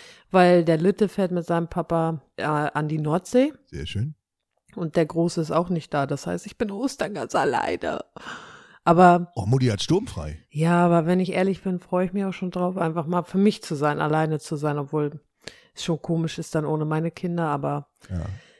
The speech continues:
Speaker 1: ich genieße es dann auch, sag ich mal so. Und Ostersamstag muss ich eh arbeiten, also von daher alles halb so wild.
Speaker 2: Ach so, jo. Nee, wir machen auch nichts. Wir fahren nach Magdeburg,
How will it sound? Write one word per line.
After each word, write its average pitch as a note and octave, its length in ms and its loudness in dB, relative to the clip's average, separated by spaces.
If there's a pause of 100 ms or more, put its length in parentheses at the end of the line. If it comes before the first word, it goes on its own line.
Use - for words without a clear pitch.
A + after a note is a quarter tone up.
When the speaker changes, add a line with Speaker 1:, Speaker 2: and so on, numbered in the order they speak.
(120)
Speaker 1:
ich - 180 2
genieße G3+ 400 6
es D#3 100 -6
dann C#3+ 160 0
auch, C#3 160 -2
sag D#3 160 -4
ich C#3 80 -8
mal D3 100 -6
so. D3+ 140 -4
Und D#3 200 -2
Ostersamstag D#3 800 0
muss D#3 200 -6
ich D3+ 120 -10
eh D3 200 -2
arbeiten, D3 420 -2
also C#3 180 -8
von C#3+ 160 -10
daher C#3 440 -4 (300)
alles C#3 320 -4
halb D3 180 -2
so D3 180 -8
wild. C#3+ 280 -4 (140)
Speaker 2:
Ach F#2 80 -4
so, D#2+ 240 -10 (320)
jo. - 240 -4 (240)
Nee, D#3+ 160 0
wir D#3+ 80 0
machen C3+ 220 0
auch G2 140 -4
nichts. F2 180 -8
Wir B2 80 -6
fahren E3+ 140 0
nach D3 80 2
Magdeburg, D#3 580 0